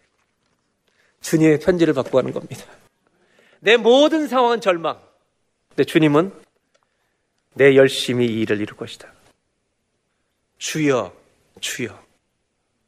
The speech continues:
내가 망할지라도 하나님은 왕이십니다." 이 믿음의 기도를 하는 사람에게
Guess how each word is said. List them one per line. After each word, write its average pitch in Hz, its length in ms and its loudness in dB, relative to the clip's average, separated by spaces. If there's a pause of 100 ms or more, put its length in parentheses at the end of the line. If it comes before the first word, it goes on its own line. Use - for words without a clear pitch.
(600)
내가 135 180 0
망할지라도 139 640 0
하나님은 185 560 -2
왕이십니다." 165 640 -8 (1400)
이 147 380 -8
믿음의 160 580 2
기도를 143 260 -2
하는 127 140 -4
사람에게 117 540 -12